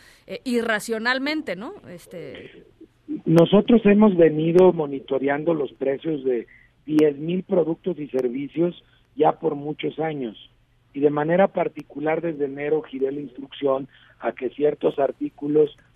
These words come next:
Speaker 2: los cuidáramos semanalmente en sus precios. Entonces tenemos un registro muy detallado de los precios de, de, de lo que son,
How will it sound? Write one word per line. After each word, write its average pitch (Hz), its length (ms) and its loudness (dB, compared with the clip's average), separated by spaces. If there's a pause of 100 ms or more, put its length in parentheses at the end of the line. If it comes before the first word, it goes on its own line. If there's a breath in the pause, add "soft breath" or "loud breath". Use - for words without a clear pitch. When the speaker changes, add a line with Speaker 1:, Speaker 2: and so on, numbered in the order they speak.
(200)
Speaker 2:
los 120 240 -6
cuidáramos 143 680 0 (160)
semanalmente 131 1000 -8
en 117 120 -16
sus - 180 -20
precios. 143 640 0 (280 soft breath)
Entonces 156 260 2
tenemos 170 400 -2
un 180 100 -4
registro 175 540 -8
muy 156 180 -10
detallado 139 640 -2
de 143 120 0
los 117 180 -12
precios 139 600 -4 (360)
de, 123 380 -4 (100)
de, 117 500 -4
de 113 120 -6
lo 113 220 -12
que 113 160 -12
son, 139 440 -2